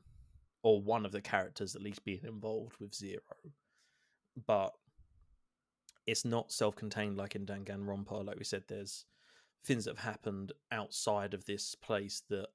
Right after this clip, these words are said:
are known about and seem to have ties to nine nine nine. So nine nine nine has six endings. I'm curious,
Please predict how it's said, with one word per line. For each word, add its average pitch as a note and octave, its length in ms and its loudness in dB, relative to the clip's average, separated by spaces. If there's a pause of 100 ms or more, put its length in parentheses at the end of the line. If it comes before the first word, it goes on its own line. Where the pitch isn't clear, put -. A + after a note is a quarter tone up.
are G2+ 180 0
known A2 420 -2
about F#2 400 -4
and G2 140 -8
seem G2+ 240 -4
to - 80 -10
have G2+ 260 -8
ties G#2 460 -2
to F#2 540 -4 (1120)
nine G2 340 0
nine G2+ 260 -4
nine. - 340 -10 (200)
So G2 500 4 (1400)
nine D3+ 260 6
nine D#3+ 180 4
nine C#3 200 2
has A2 200 -6
six - 640 0 (120)
endings. G#2 840 -2
I'm G#2 120 -4
curious, G#2 840 -2